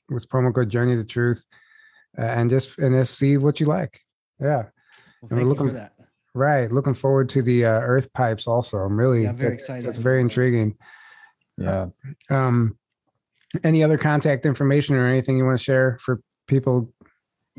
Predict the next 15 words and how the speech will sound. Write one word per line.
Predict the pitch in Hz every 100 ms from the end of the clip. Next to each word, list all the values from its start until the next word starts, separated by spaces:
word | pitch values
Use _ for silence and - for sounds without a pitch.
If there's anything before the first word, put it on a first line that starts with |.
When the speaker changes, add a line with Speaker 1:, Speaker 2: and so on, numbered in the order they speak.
| 127 -
Speaker 2:
That's, | 160 202 -
that's | 226 196
all | 202 214
for | -
now. | 196 185
Yeah, | 165 180
it's | 131
just, | 151 - 160
uh, | 139
merlinslab | 143 165 175 147 151 160 151
dot | 135
my | 131 143
shopify | 135 147 - 147 139
dot | 131 -
com. | 160 165 180